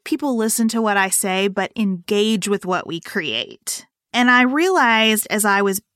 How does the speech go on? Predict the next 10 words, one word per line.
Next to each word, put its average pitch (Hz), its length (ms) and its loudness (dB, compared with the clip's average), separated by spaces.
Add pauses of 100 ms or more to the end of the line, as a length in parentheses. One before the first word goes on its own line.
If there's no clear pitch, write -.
(540)
very 339 400 2
carefully 233 1040 -2 (120)
speaking 262 640 0
through 214 380 0
my 180 200 0
children's 208 840 -2
fights 202 340 -2
with 254 140 -6
each 254 180 -4
other 269 320 0